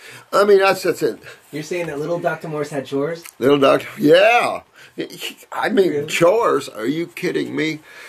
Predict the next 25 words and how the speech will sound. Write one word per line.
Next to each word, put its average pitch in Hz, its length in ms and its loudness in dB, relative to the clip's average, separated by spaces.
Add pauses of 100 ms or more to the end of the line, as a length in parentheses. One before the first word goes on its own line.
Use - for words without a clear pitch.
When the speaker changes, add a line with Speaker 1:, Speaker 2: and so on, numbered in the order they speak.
(160)
Speaker 1:
Um, 117 220 -10 (160)
we 160 200 2
were - 180 -6
sitting. 165 360 2
Speaker 2:
Responsibility. 135 640 -4
Speaker 1:
Oh, 123 320 0 (320)
we, 156 300 2
we 151 340 0
are 107 180 -4
home. 117 880 0 (300)
We 113 120 2
had 98 160 -2
two 165 200 4
houses, 101 440 -2
one 117 220 0
for 113 160 -6
me, 120 240 2
my 104 160 0
mom, 113 300 2
and 101 100 -6
my - 140 -6
sister, - 480 -2
Speaker 2:
Yeah. 110 80 2
Speaker 1:
and 110 100 -2
then 117 260 2